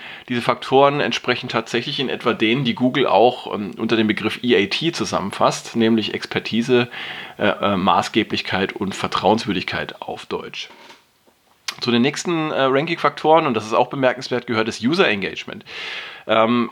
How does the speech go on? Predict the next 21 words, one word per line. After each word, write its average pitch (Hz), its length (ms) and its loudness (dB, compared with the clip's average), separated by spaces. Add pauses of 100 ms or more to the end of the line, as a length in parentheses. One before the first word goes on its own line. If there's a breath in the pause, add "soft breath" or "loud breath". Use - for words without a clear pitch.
(140)
das 117 200 -4
wird 147 120 2
auch - 160 2
von 120 180 -2
Bing 170 180 -2
explizit - 560 -8
genannt, 135 360 0
und 151 200 -6
zwar, 135 600 4
äh, 120 600 4 (460 loud breath)
werden 123 280 2
hier, 156 720 0 (260 loud breath)
äh, 120 680 4
zum 117 140 -14
Beispiel 120 200 -4
die 113 80 -4
Klickrate - 480 0
genannt 147 320 0
oder 127 140 2
die 113 80 -6
Verweildauer 160 880 2